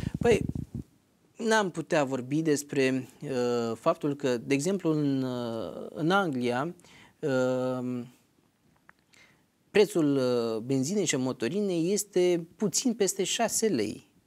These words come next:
șase lei cincizeci, cam așa. Iar la noi în țară ajunge la șase lei. Cinci lei optzeci, șase lei, șase lei și zece în caz că vrei o benzină sau o motorină mai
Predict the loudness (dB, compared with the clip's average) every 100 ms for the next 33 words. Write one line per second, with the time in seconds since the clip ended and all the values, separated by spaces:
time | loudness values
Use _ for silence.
0 | -8 -4 -2 0 0 0 0 0 0 -2
1 | -4 -6 -4 -4 -4 -6 -12 -20 -20 -20
2 | -20 0 6 6 4 0 -2 -4 -4 0
3 | 0 0 -2 -4 -10 -4 -2 2 4 6
4 | 4 4 2 2 2 0 -2 -6 -10 _
5 | _ _ _ 0 0 2 2 2 0 -2
6 | -2 -6 0 2 2 0 -2 -2 0 0
7 | 0 2 2 2 0 0 0 0 -2 0
8 | 0 0 -2 0 2 2 0 0 0 0
9 | -2 -2 -2 -2 -2 -2 -2 -2 -2 -2